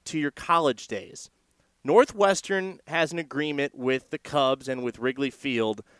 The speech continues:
to play a host of different events at Wrigley. You get the opportunity to start Northwestern's game against Michigan at Wrigley, and you throw a complete game. You get picked up by the Cubs,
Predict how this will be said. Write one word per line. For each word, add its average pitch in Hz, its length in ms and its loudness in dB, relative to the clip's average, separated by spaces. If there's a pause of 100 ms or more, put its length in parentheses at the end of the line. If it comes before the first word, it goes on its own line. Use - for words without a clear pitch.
(180)
to 120 600 -2
play 139 300 0
a 123 220 2
host 170 340 0
of 156 100 -4
different 147 360 -4
events 113 400 -6 (100)
at 110 180 -6
Wrigley. 117 440 -4 (600)
You 151 320 0
get 277 220 2
the 240 160 2
opportunity 143 880 0 (260)
to 151 140 -4
start 139 480 2 (400)
Northwestern's 170 1080 0 (220)
game 151 300 0
against 135 280 -4
Michigan 131 520 -4 (100)
at 139 160 0 (140)
Wrigley, 110 420 -4 (340)
and 147 140 -2
you 143 80 -4
throw 147 360 2
a 139 40 0
complete 135 460 -8
game. - 280 -10 (1080)
You 180 140 -2
get 320 180 4
picked 240 260 4
up 220 140 4
by 185 160 4
the 143 80 0
Cubs, - 680 -4